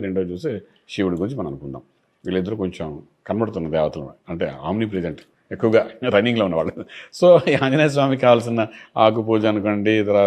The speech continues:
వడవాళ్ళ పూజ అనుకోండి, ఇలాంటి ఏదో వారానికి శనివారంలో చేసుకున్నా వాడు సరిపోతుంది. అలాగే మనకు ఇక్కడ మనకు శివునికి అభిషేకం చేస్తున్నాం, అలాగే వెంకటేశ్వర స్వామికి దీపారాధన చేసుకున్నా. ఇలాంటిది ఏంటంటే నష్టం జరగదు,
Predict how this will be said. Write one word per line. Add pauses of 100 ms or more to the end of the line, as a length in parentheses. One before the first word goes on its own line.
(320)
వడవాళ్ళ (100)
పూజ
అనుకోండి,
ఇలాంటి
ఏదో (380)
వారానికి (240)
శనివారంలో
చేసుకున్నా
వాడు
సరిపోతుంది. (540)
అలాగే (100)
మనకు (800)
ఇక్కడ (100)
మనకు
శివునికి
అభిషేకం
చేస్తున్నాం, (560)
అలాగే (320)
వెంకటేశ్వర
స్వామికి
దీపారాధన (100)
చేసుకున్నా. (380)
ఇలాంటిది
ఏంటంటే (260)
నష్టం
జరగదు,